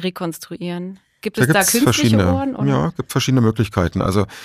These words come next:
Speaker 2: das Einfachste, sage ich mal, für die Menschen ist, dass man die Wundränder erstmal vernäht. Dann fehlt zwar die Ohrmuschel, aber dann kann man so ein bisschen versetzt so kleine Titananker in den Knochen einbringen.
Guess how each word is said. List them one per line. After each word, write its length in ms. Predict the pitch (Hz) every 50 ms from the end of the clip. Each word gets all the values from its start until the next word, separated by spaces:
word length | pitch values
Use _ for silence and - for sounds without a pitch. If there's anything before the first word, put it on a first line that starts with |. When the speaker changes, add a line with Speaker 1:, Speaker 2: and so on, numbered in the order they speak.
| - - - _
Speaker 2:
das 160 | - 107 -
Einfachste, 560 | - - 110 120 143 - 151 135 - - 131
sage 180 | 107 113 107 110
ich 80 | 107 110
mal, 100 | 113 101
für 140 | - -
die 80 | 104 104
Menschen 380 | 101 98 92 95 - - - 95
ist, 240 | 92 92 - -
dass 100 | 92 -
man 160 | - 104 95 90
die 140 | 95 92
Wundränder 480 | 95 104 120 131 - - 104 101 98 -
erstmal 240 | 82 - - 87 85
vernäht. 500 | - 95 87 87 90 107 156 165 - - - - - - - - _
Dann 120 | - 95
fehlt 300 | - - - 98 110 127
zwar 140 | - - 123
die 100 | 120 110
Ohrmuschel, 500 | 104 104 110 113 117 120 - - 120 -
aber 160 | 92 95 101
dann 140 | 95 95 98
kann 160 | - - 101
man 240 | 95 92 92 90 90 92 - - - - - _
so 140 | - - 101
ein 40 | 90
bisschen 300 | 98 - - - 92 87
versetzt 800 | - 101 95 80 98 98 - - - - - - - - - 87
so 140 | - 95
kleine 440 | 92 - - 95 92 92 92 87 85 - - - - - - - - - 110 107
Titananker 800 | - 95 92 101 135 - - - 110 139 - 139 120 113 113 -
in 100 | 95 90
den 120 | 90 87
Knochen 340 | - - 117 120 123 131 120
einbringen. 580 | - 101 104 113 107 104 104 104 107 110 104